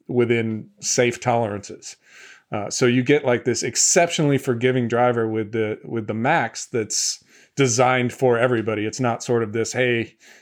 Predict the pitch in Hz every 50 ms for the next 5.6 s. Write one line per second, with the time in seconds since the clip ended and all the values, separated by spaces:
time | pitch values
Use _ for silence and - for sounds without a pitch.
0 | _ - 127 113 107 107 110 113 117 - - 117 113 110 104 104 _ _ _ _
1 | - 107 107 127 127 - - 120 113 127 127 123 127 127 127 - - 131 117 110
2 | 117 113 110 101 113 104 117 110 110 - 113 104 101 110 113 123 120 120 - 117
3 | 107 - - 123 120 - 127 120 113 104 - _ - 123 117 - 139 123 117 147
4 | 123 120 123 127 127 123 - 135 120 117 117 120 120 - - 135 131 139 131 -
5 | 101 95 - - 113 117 120 135 131 - -